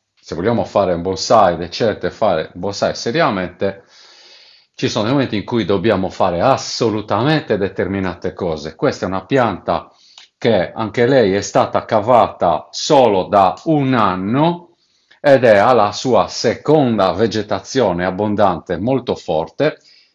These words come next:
Il raccoglitore tende a fare un mix anche per risparmiare il materiale che c'è dentro, però, eh, in questa occasione ha inserito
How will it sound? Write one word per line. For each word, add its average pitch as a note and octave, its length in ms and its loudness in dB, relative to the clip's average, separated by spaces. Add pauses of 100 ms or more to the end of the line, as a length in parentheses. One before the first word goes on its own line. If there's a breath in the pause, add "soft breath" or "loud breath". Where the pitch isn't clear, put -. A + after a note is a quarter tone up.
Il A#2 120 -2
raccoglitore C3 840 4
tende G#2+ 240 0
a G#2+ 60 0
fare A2+ 200 0
un G#2+ 100 -2
mix A#2 460 -4 (720)
anche G#2+ 320 0
per G#2 160 -2
risparmiare G#2+ 760 0
il F2+ 40 -2
materiale G2 520 -2
che - 100 -10
c'è A#2+ 160 -6
dentro, G2+ 420 -2
però, C#3 500 4 (400 soft breath)
eh, G#2+ 800 4
in D3 140 -2
questa A2+ 720 4
occasione B2+ 720 2
ha A#2+ 80 2
inserito A2 840 0